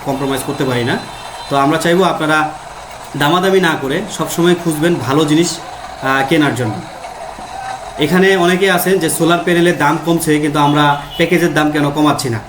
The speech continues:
আপনারা হয়তো জানেন যে সোলার প্যানেলে আমরা তিন হর্স পাওয়ারে, আহ, আগে দিতাম হচ্ছে ছত্রিশ ওয়াট সোলার প্যানেল,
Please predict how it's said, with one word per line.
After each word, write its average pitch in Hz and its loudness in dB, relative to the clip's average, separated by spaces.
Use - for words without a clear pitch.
আপনারা 160 0
হয়তো 170 4
জানেন 147 2
যে 123 -2
সোলার 165 0
প্যানেলে 175 4
আমরা 165 0
তিন 160 4
হর্স 147 2
পাওয়ারে, 156 2
আহ, 139 -2
আগে 160 0
দিতাম 160 2
হচ্ছে 160 2
ছত্রিশ 190 2
ওয়াট 180 2
সোলার 156 0
প্যানেল, 120 -2